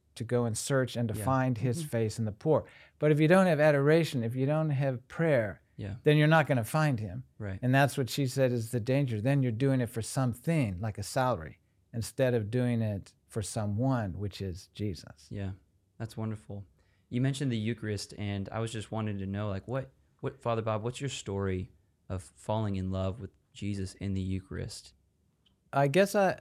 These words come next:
Speaker 1: I, I would say that really Mother Teresa helped me to understand this connection, because I had this desire to serve the poor,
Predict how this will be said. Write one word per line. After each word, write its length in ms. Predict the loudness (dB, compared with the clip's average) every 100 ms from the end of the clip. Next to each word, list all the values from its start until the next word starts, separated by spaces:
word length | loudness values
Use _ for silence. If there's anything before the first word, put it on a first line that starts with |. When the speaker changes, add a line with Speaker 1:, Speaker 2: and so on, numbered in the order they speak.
| -4
Speaker 1:
I, 500 | 2 4 4 2 0 0
I 140 | 2
would 180 | 2 0
say 340 | 0 2 2 2
that 420 | 4 6 6 4
really 340 | 0 2 4 4
Mother 280 | 2 0 -2
Teresa 840 | -2 0 0 -2 0 0 -2 -6 _ _ _ _
helped 320 | 4 4 4
me 460 | 2 2 2 0 -2
to 180 | -6 -2
understand 840 | 0 0 -2 -4 -2 0 -2 -4 -4
this 280 | 0 0 -2
connection, 760 | -2 0 0 0 -4 -6 -4
because 520 | -4 -4 2 2 2 -6 -20 -20 _
I 80 | 4
had 200 | 6 6
this 160 | 4 0
desire 580 | -2 2 6 6 6 4
to 100 | 2
serve 360 | 0 -2 -2 -4
the 80 |
poor, 720 | -8 -10 -4 0 2 0 -4